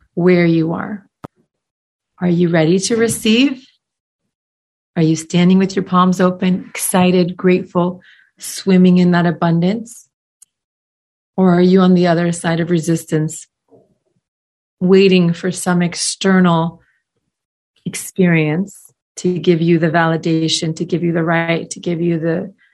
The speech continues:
impetus to feel joy? Because that, my friends, is not living in abundance. That's living in resistance. And what are you resisting?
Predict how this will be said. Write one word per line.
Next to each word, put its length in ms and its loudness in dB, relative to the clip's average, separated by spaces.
impetus 960 0
to 140 -4
feel 320 -2
joy? 440 -6
Because 300 -2
that, 340 -2
my 180 -4
friends, 640 -6
is 160 -4
not 220 0
living 240 0
in 100 0
abundance. 680 -6
That's 260 -10
living 260 2
in 140 0
resistance. 840 -2
And 200 2
what 160 2
are 60 4
you 180 2
resisting? 800 -4